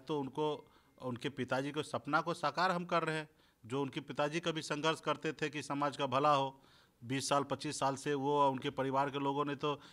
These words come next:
बिहार में राज किया, समाज के नाम पे राज किया। आज वो बिहार में वो राजनीति करते हैं, बनियागिरी करते हैं,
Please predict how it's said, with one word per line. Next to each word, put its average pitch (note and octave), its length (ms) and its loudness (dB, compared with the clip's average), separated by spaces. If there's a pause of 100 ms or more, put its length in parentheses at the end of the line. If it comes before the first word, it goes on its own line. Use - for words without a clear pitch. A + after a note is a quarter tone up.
(160)
बिहार C#3+ 240 4
में E3 100 2
राज F3+ 240 6
किया, D#3+ 300 4 (560)
समाज C#3+ 400 4
के D#3+ 100 0
नाम D3+ 200 4
पे F#3+ 140 2
राज F3+ 220 8
किया। D#3 320 2 (760)
आज C3 220 4 (680)
वो C#3+ 460 2 (800)
बिहार C3 460 6
में E3 120 2
वो E3 160 4
राजनीति D#3 580 2
करते G2+ 280 -8
हैं, G2+ 260 -10
बनियागिरी G3+ 400 2
करते F3+ 320 2
हैं, E3+ 120 -2